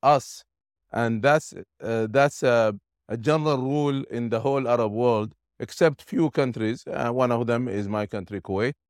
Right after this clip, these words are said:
where we have the freedom to speak up. Uh, every country that has the chance to speak up,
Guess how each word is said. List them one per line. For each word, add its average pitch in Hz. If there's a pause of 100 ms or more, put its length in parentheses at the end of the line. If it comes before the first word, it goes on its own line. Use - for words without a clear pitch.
(120)
where 117
we 131
have 123
the 113
freedom 123
to -
speak 127
up. 87 (640)
Uh, 113 (220)
every 190
country 110
that 117
has 123
the 113
chance 139
to 127
speak -
up, 82